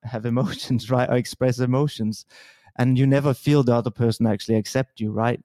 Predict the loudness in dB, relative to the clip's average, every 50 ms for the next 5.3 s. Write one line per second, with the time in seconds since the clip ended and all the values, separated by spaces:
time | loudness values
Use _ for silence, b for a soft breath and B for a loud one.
0 | _ -8 -8 -6 -2 -2 -2 0 0 -2 -4 -4 -4 -6 -6 -6 -4 -4 -4 -4
1 | -4 _ -6 -4 -4 -4 -4 -4 -4 -4 -2 -2 0 0 0 0 0 0 0 2
2 | 2 2 2 2 0 0 -2 -4 -4 -6 -2 0 0 0 0 0 -2 -4 -4 -6
3 | -10 -8 -4 -6 -6 -6 _ -6 -4 -4 -4 b b b b b -6 -6 -4 -2
4 | -2 -2 -2 -2 -2 -2 -2 0 0 -2 -2 -4 -4 -2 -2 -2 0 -2 -4 -6
5 | -6 -4 -4 -4 -4